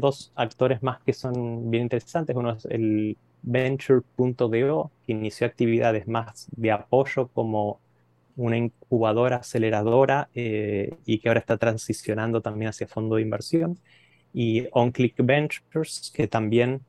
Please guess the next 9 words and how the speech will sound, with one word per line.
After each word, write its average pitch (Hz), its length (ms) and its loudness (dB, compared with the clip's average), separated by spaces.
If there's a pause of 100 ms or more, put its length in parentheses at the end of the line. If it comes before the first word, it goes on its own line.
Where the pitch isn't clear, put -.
(800)
brinda 123 400 8
servicios 117 800 0 (120)
de, 107 320 -2
de 104 160 -2
una 107 140 -2
forma 110 280 -2
de, 101 460 0
de 104 120 -2
aceleración 110 720 -2